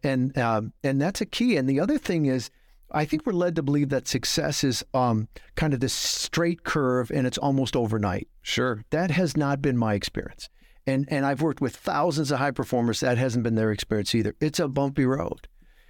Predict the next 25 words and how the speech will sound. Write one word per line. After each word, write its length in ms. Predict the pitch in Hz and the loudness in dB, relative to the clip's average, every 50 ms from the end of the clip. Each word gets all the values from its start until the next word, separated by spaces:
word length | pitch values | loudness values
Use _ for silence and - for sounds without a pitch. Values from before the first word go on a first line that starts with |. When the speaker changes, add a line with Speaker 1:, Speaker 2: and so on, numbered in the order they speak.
| - - - | -20 -4 -2
Speaker 1:
And 160 | 135 139 139 | -2 0 0
so 120 | - 180 | 0 0
your 200 | 170 151 143 135 | 2 2 2 2
mindset 680 | 123 123 131 147 190 247 294 269 - - - 127 120 113 | 2 2 2 2 2 4 2 2 2 0 0 0 0 0
has 280 | 113 139 139 135 - - | 0 0 0 0 -2 -2
to 80 | - 127 | -4 -4
be 460 | 113 127 156 180 170 147 135 123 - - _ - - _ - | 0 0 2 2 4 2 2 0 -2 -8 _ -20 -20 _ -2
that 180 | 262 262 131 | 0 0 0
it's 120 | - - - | 0 -2 -2
gonna 180 | - 185 185 | -2 0 0
be 100 | 175 190 | 2 0
a 60 | 185 160 | 0 2
bumpy 260 | 170 170 165 170 156 | 0 0 0 0 0
road, 340 | 151 180 202 - - - - - - - - | 0 0 0 -2 -6 -8 -12 -16 -20 -8 -6
<laughs> 240 | 135 127 - - - | -4 -4 -4 -6 -4
you 340 | - 170 151 - - 185 156 | -4 -4 -2 0 0 0 2
know, 280 | 135 120 123 147 175 - - - - - - - | 2 2 0 0 -2 -6 -10 -20 -20 -16 -4 -2
and 180 | 175 170 175 | 0 0 0
it's 140 | 175 131 143 | 0 0 2
not 320 | 156 165 180 220 262 - | 2 2 2 2 0 0
gonna 160 | - 170 143 113 | 0 -2 0 2
be 100 | 113 110 | 2 2
overnight. 540 | 104 107 101 110 101 95 - - - - - | 2 0 0 0 -2 -2 -4 -6 -10 -8 -4
I 100 | 147 151 | -2 -2
think, 240 | - 220 202 175 | 0 0 -2 -2